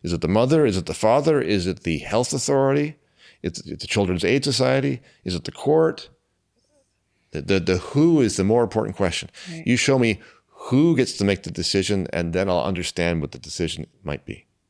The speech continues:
Speaker 2: And so there's, we were kind of drawing the analogy to that earlier about what we're seeing in schools, right? In, uh, the critical race theory and all of these different things that are coming about.
Speaker 1: Right.
Speaker 2: Who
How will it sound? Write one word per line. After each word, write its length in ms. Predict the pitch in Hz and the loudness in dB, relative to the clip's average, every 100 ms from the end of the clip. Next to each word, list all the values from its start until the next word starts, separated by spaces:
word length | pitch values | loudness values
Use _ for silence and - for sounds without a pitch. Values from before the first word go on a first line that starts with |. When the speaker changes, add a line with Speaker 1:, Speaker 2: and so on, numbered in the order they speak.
| _ _ _ _ _ _ _ _ _ - - _ | _ _ _ _ _ _ _ _ _ -20 -20 _
Speaker 2:
And 200 | 185 180 | -4 -2
so 460 | - 180 170 170 - - - | -2 0 2 0 -4 -12 -2
there's, 440 | 175 165 165 - | 0 2 0 -4
we 140 | 180 175 | -4 -2
were 120 | 170 | -2
kind 240 | - 175 | -2 -4
of 100 | 170 | -4
drawing 360 | - 165 165 170 | -2 -2 0 -2
the 100 | 170 | -2
analogy 520 | 160 156 156 156 165 | -2 0 -2 -2 -4
to 140 | - 165 | -6 -6
that 220 | 156 - - | -6 -6 -4
earlier 600 | 170 175 156 147 170 - _ _ _ | -2 -2 -2 -4 -8 -14 _ _ _
about 680 | 160 156 151 151 151 - - - | -6 -2 -2 -2 -4 -8 -10 -12
what 260 | 165 165 - | -8 -6 -4
we're 140 | 156 | -6
seeing 440 | - - 156 156 - | -6 -6 -6 -6 -8
in 140 | 151 | -8
schools, 760 | 151 - - 233 147 - - - | -8 -10 -4 -4 -4 -8 -14 -12
right? 340 | 175 165 175 | -8 -6 -6
In, 320 | - 165 156 - | -6 -6 -6 -8
uh, 340 | 156 139 127 - - | -8 -8 -10 -14 -18
the 360 | 180 170 - - | -12 -10 -10 -12
critical 420 | - 165 160 160 | -10 -10 -8 -8
race 260 | 151 151 147 | -6 -6 -8
theory 480 | - 175 170 170 165 | -8 -2 0 0 -2
and 160 | 156 | -4
all 220 | 135 151 151 | -6 -6 -6
of 160 | 151 | -6
these 300 | 156 151 151 | -6 -6 -6
different 380 | - 156 156 151 | -8 -10 -8 -10
things 220 | 160 156 | -10 -8
that 100 | 160 | -8
are 80 | 151 | -8
coming 360 | - 151 147 151 | -8 -10 -8 -6
about. 340 | 185 190 160 - - - | -2 0 -2 -6 -14 -2
Speaker 1:
Right. 260 | 123 135 - - | 0 0 -4 -10
Speaker 2:
Who 400 | 202 196 190 185 | -4 0 0 -2